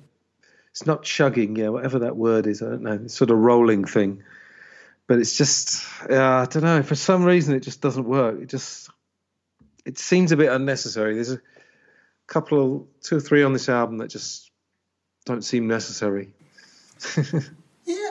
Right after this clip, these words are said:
Speaker 2: I,
Speaker 1: What about you?
Speaker 2: honestly, I totally get that. Of all of the inoffensively mediocre tracks on this album, this is my favourite.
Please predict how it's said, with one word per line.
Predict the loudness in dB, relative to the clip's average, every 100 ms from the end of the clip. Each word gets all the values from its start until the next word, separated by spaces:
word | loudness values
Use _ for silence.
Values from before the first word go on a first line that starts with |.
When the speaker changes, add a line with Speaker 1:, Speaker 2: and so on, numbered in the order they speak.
| -4
Speaker 2:
I, | -6
Speaker 1:
What | -2 2
about | 4
you? | 4 4 0 _ -12
Speaker 2:
honestly, | -4 -2 -2 -4 -6
I | -10
totally | -6 -6 -4
get | -6 -6 -6
that. | -8 -8 -14 _ _ _ _ _ _ _
Of | -8 -4
all | -2 -4
of | -4
the | -6 -6
inoffensively | -6 -6 -6 -8 -8 -10 -6 -2 -2 -4 -12 -16 _ _ -10
mediocre | -4 -2 -2 -4 -6 -6 -8 -10
tracks | -10 -10 -10 -14
on | -12
this | -12 -10
album, | -12 -10 -6
this | -6 -4
is | -4 -4 -8 -16 _
my | -16
favourite. | -14 -18 -16 -16 -16 -18